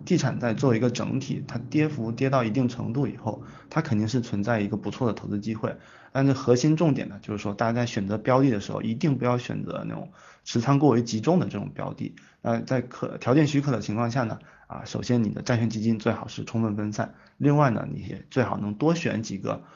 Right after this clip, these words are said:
啊，比较合适的一个标的，再，再进一步进行对冲，啊，多分散一些基金公司，这样的话你有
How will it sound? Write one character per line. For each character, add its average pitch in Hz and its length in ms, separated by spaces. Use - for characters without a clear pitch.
啊， 107 120
比 - 100
较 107 120
合 107 160
适 117 140
的 107 60
一 104 40
个 107 80
标 107 240
的， 107 180
再， 113 260
再 139 240
进 139 260
一 107 40
步 110 180
进 117 100
行 98 140
对 104 180
冲， 110 240
啊， - 100
多 120 160
分 131 340
散 131 100
一 101 60
些 110 100
基 113 140
金 113 80
公 110 200
司， 117 220
这 - 100
样 123 140
的 104 80
话 107 160
你 107 140
有 104 200